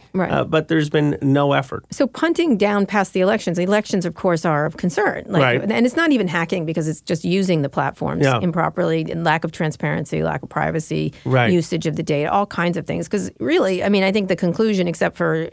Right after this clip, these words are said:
Speaker 1: the only person who doesn't believe it is Donald Trump, is that the Russians used the platforms as they were built.
Speaker 2: Right.
Speaker 1: Um, and it's obviously even worse globally. There was just a really devastating report in Reuters about
Speaker 2: Right.
Speaker 1: how they handled those, how to, how to monitor what was going on there in terms of hate speech and things like that.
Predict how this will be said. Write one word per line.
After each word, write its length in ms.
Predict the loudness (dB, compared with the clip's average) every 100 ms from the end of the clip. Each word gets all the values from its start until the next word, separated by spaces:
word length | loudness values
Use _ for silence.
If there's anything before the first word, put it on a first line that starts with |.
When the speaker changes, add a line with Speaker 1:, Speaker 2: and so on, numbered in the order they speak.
| -10
Speaker 1:
the 260 | -6 0
only 140 | 0 2
person 160 | 0
who 60 | 0
doesn't 140 | 0
believe 200 | 0 -2
it 40 | -2
is 80 |
Donald 280 | -2 -2 -2
Trump, 320 | 0 0 0
is 160 | -2 0
that 220 | -2 -2
the 80 | -2
Russians 360 | -2 -2 -4 -2
used 200 | -6 -4
the 60 |
platforms 480 | -4 -2 -2 -4 -4 -4
as 220 | -6 -4
they 120 | -2
were 120 | -2
built. 340 | 0 0 0 0
Speaker 2:
Right. 280 | 0 0 -6 _ _
Speaker 1:
Um, 220 | 0 2
and 120 | 2
it's 160 | 0 2
obviously 380 | 2 2 0 0
even 200 | 0 0
worse 240 | 0 -2
globally. 480 | 0 0 0 -2 -4
There 100 | -2
was 100 | -4
just 200 | -4 -8
a 60 | -4
really 220 | -4 -4
devastating 640 | -2 -2 -4 -4 -4 -4
report 300 | -6 -6 -6
in 80 | -2
Reuters 380 | 0 2 0 0
about 320 | 2 2 2
Speaker 2:
Right. 60 | -2
Speaker 1:
how 180 | -2 0
they 140 | 0
handled 440 | 0 0 0 -2 -4 _ _ _ _
those, 480 | 4 4 2 -4 -14 -16 -6
how 140 | 0 0
to, 140 | 0 -2
how 120 | -2
to 60 | 0
monitor 560 | 0 2 2 2 2
what 140 | 0 -2
was 120 | -2
going 260 | -2 -2 0
on 120 | 0
there 240 | 0 0
in 80 | -2
terms 240 | -2 -2 -2
of 80 |
hate 200 | 0 -2
speech 260 | -2 -6 -2
and 100 | -2
things 160 | -2 -2
like 120 | 0
that. 160 | 0